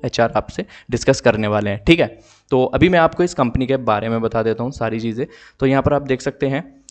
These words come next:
recruitment, staff and leadership hiring, आईटी स्टाफ, गिग वर्क और काफ़ी सारी जॉब अपॉर्चुनिटीज़ आपको यहाँ पर देखने को मिलेगी, ठीक है? बीपीओ की आपकी यहाँ पर जॉब होने वाली है जो हमारी, अ, जॉब नंबर वन होगी,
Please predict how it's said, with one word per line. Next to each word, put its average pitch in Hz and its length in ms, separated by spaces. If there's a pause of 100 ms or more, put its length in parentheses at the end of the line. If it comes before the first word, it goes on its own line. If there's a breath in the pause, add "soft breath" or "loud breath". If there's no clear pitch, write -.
(100)
recruitment, 139 580
staff 135 320
and 135 140
leadership 127 380
hiring, 127 380
आईटी 120 320
स्टाफ, 123 340
गिग 120 240
वर्क 127 300
और 131 280
काफ़ी 156 200
सारी 170 220
जॉब 131 220
अपॉर्चुनिटीज़ 123 680
आपको 120 200
यहाँ 120 100
पर - 140
देखने 120 280
को 123 100
मिलेगी, 117 280
ठीक 123 240
है? 131 120
बीपीओ 120 360
की 131 100
आपकी 123 240
यहाँ 120 100
पर 120 140
जॉब 113 240
होने 117 160
वाली 117 220
है 117 60
जो 120 120
हमारी, 120 320 (360 loud breath)
अ, 120 140 (180)
जॉब 123 280
नंबर 120 240
वन 113 180
होगी, 120 260